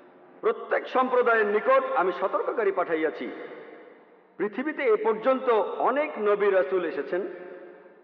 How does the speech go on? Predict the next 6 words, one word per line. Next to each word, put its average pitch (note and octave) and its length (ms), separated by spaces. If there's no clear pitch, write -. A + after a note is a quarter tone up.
কিন্তু A3+ 420
সর্বশেষ G3+ 680
আর A3+ 80
চূড়ান্ত C4 420
নবী G3+ 300
হলেন F3 340